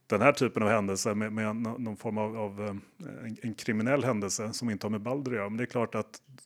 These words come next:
helt plötsligt så är det ju tajt kopplat till, till den största ägaren och dessutom V D:n i Balder, även om inte han då har gjort något fel. Det sätter ju lite fingret på, på, tror jag, det som utländska investerare ser som ett stort problem och som vi svenska,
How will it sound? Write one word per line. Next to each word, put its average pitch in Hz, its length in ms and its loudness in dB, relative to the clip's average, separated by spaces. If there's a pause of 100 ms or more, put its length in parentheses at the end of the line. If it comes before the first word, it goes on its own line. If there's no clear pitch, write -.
(140)
helt 123 140 -4
plötsligt 127 260 0
så 113 100 -2
är 117 100 2
det 147 80 2
ju 135 100 2
tajt 110 280 -4
kopplat 107 400 -2
till, 104 220 -2 (540)
till 110 120 -6
den 107 100 2
största - 440 -2
ägaren 101 400 0
och 107 160 -8
dessutom 104 400 -4
V 104 180 -2
D:n 98 140 -8
i 101 40 -4
Balder, 98 520 -6 (340)
även 107 220 4
om 110 100 0
inte 104 180 -2
han 104 160 0
då 98 120 -2
har 104 80 -2
gjort 104 140 -8
något 107 120 -10
fel. - 160 -8 (1300)
Det 113 100 0
sätter 131 280 4
ju 120 40 6
lite 120 160 2
fingret 120 420 2
på, 110 120 2
på, 107 200 -2
tror 107 180 -2
jag, 101 60 -2
det 104 120 0
som 117 220 -2
utländska 120 420 0
investerare 104 420 0
ser 127 280 2
som 101 200 -4
ett 98 120 -2
stort - 460 0
problem 101 340 0
och 98 80 -4
som 101 180 -4
vi 95 100 0
svenska, 107 640 0